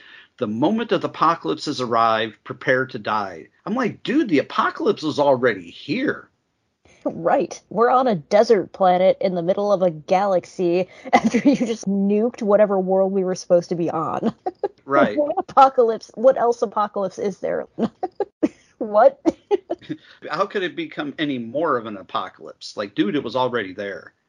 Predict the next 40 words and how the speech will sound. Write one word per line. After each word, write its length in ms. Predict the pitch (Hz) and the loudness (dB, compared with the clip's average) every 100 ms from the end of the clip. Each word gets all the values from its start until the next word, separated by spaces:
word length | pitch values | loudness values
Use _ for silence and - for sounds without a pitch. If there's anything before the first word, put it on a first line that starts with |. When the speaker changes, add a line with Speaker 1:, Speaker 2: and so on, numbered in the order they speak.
| _ _ 170 | _ _ -16
Speaker 1:
You 160 | 165 | -10
really 320 | 151 185 175 | -2 0 0
think 220 | 156 170 151 | 0 -2 0
that's 240 | 151 - | -4 -4
gonna 220 | 160 147 | -4 -2
be 260 | 131 135 123 | 0 0 0
it, 380 | 110 147 170 - | -2 2 2 0
but 160 | 110 | -6
then 280 | 127 113 107 | -6 -6 -4
Alex 300 | 127 147 135 | -2 0 -2
shows 280 | - 139 127 | -4 -4 -2
up 140 | 143 117 | -2 -4
and 100 | 107 | -4
pops 340 | 95 87 - | -2 -2 -6
Papa 520 | - 139 151 127 107 | -2 0 0 -2 -4
one 380 | 107 113 110 101 | -6 -8 -8 -8
right 220 | 110 131 | -4 -6
between 340 | 120 - 143 120 | -6 -6 -4 -4
the 140 | 117 | -2
eyes, 420 | 127 131 117 - _ | -2 -2 -4 -10 _
and 220 | 156 147 127 | -2 -2 0
then 280 | 151 143 139 | 0 0 -2
it 120 | 151 | -4
just 200 | 170 170 | -6 -6
becomes 800 | 170 170 160 156 - - - - _ - | -6 -2 0 0 -2 -12 -16 -20 _ -14
the 160 | 131 | -8
shootout 520 | 127 - 151 147 139 | -4 4 4 6 4
at 120 | 139 135 | 2 0
the 100 | 135 | -2
O 80 | |
K 220 | 123 139 120 | -2 -4 -4
Corral. 520 | - 120 127 101 - | -6 -4 -2 -4 -8
It's 180 | 117 - | -12 -6
like 180 | 117 - | -6 -6
the 60 | |
Wild 360 | 117 123 123 113 | -2 2 2 0
Bunch 300 | 110 98 - | -8 -8 -6
all 200 | 107 104 | -4 -4
over 280 | 110 101 92 | -6 -10 -12
again. 340 | 92 92 - | -14 -16 -18